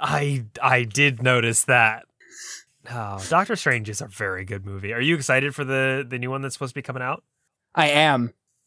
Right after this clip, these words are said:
Speaker 1: I hope it doesn't get too much more delayed from all of the terribleness.
Speaker 2: Yes.
Speaker 1: All right. But anyway, we definitely need to call it here. I know that there's stuff that we did not talk about,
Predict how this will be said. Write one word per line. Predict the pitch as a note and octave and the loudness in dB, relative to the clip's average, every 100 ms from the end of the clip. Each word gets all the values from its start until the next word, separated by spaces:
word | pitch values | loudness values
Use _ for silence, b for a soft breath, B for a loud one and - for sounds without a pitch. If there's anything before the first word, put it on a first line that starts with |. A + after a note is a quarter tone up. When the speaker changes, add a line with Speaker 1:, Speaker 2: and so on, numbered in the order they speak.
| - | -10
Speaker 1:
I | |
hope | A#2 C3+ | -4 -4
it | C3 | -2
doesn't | C3 A2+ | -4 -4
get | A2+ - | -8 -8
too | - C#3+ | -6 -4
much | A#2 A2+ - | -2 -6 -6
more | A2+ G#2+ | -6 -4
delayed | G#2+ G#2+ G#2 G#2+ G#2+ - | -4 -2 -2 -4 -10 -6
from | A2+ G#2+ A#2+ - | -4 -4 -12 -6
all | C#3 A#2 | -2 -2
of | A2+ G#2 | -4 -6
the | G#2+ G#2+ G#2+ - | -6 -4 -6 -8
terribleness. | - A2+ A2 A2 G#2+ A2 G#2+ - - _ _ _ _ - | -4 -4 -2 -6 -6 -6 -6 -10 -12 _ _ _ _ -2
Speaker 2:
Yes. | B2+ A#2 A2 A2 - - - _ - | 4 6 4 2 -2 -4 -12 _ 0
Speaker 1:
All | C#3 C3+ | 6 6
right. | B2+ C3+ C#3 | 8 4 4
But | E3+ | 2
anyway, | G#3 F3+ D3+ C#3+ D3+ | 2 2 4 4 2
we | D3+ G3+ G3 F3 F3 _ _ - | -4 -6 -6 -8 -8 _ _ -14
definitely | D#3+ G3 F3+ F3+ F3 E3+ | 0 4 4 0 -8 -8
need | E3 E3 | -8 -8
to | |
call | - G3 F3 E3+ | -6 -2 0 -2
it | D3+ | -4
here. | D#3+ F3+ E3+ C#3 _ _ _ - | -2 0 -2 -4 _ _ _ 2
I | E3+ F#3+ E3+ D#3+ | 6 6 6 0
know | D#3 D3+ D3+ E3 F3 F3 D#3 | -4 -4 -2 2 4 6 4
that | B2+ B2+ | -2 0
there's | C#3 C3+ | 4 4
stuff | - D#3+ B2+ - | 4 4 2 2
that | B2+ | -8
we | C3 | -6
did | B2 C3+ A#2+ | -2 0 4
not | A#2+ A2+ | 2 2
talk | C#3 A#2 A2+ | 4 4 2
about, | A#2+ A#2+ A2+ | 0 4 2